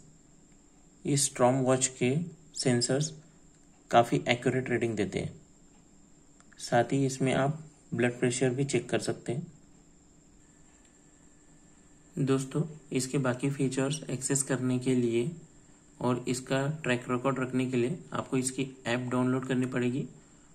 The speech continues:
Boat Pro Gear app, जो Google Play Store से आप download कर सकते हैं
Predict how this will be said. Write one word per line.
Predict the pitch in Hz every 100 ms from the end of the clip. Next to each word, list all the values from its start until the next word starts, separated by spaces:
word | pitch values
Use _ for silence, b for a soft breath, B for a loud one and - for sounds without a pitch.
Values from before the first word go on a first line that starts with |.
| - 123
Boat | 117 135 135 -
Pro | 127 127
Gear | 120 120 147 - - - - - - - - - - - - -
app, | 123 131 143 - - - - - -
जो | 123 131 135
Google | 120 120 131 131
Play | 127 127
Store | - 131 127
से | 127
आप | 127
download | 123 110 113 123
कर | 131 127
सकते | 127 - 143
हैं | -